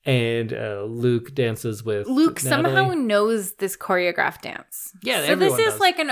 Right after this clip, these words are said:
Speaker 2: old-timey, like, Regency ball dance where there's, like, men parts and women parts, and you switch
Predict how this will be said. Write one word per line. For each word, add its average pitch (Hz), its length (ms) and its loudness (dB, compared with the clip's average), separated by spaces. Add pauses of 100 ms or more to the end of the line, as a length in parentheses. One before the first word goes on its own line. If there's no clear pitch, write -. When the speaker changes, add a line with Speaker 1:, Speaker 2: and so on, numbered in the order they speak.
Speaker 2:
old-timey, 226 840 2
like, 180 280 -2
Regency 185 880 -10
ball 165 480 -6
dance - 540 -12
where 185 220 -2
there's, 180 280 -2
like, 170 380 -4
men 185 380 -6
parts 180 320 -4
and 175 160 -12
women 175 320 -12
parts, 175 340 -4
and 160 100 -14
you - 120 -12
switch - 580 -6